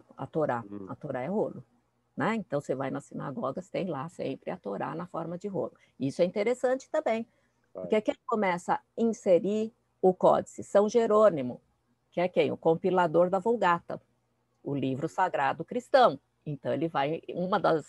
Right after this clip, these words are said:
Speaker 1: das hipóteses que tem, ah, de São Jerônimo tá tão empenhado em divulgar o códice, que é essa forma de livro que a gente conhece mais, o livro que você vira, assim, que você não
Speaker 2: Sim.
Speaker 1: precisa correr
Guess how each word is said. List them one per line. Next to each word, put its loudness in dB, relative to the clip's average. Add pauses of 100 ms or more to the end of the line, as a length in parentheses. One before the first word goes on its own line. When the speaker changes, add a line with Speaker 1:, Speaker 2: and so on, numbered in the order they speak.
(100)
Speaker 1:
das 0
hipóteses 2
que -6
tem, 0 (460)
ah, 2
de -2
São -2
Jerônimo 4
tá -2
tão -4 (100)
empenhado -2
em -2
divulgar -4
o -2
códice, 4
que -4
é 2
essa -2
forma 0
de -8
livro -6
que -16
a -8
gente -10
conhece -8
mais, 0 (320)
o -2
livro 2
que -4
você 0 (360)
vira, 4
assim, 0
que -8
você -6
não -6
Speaker 2:
Sim. -12
Speaker 1:
precisa 0
correr 4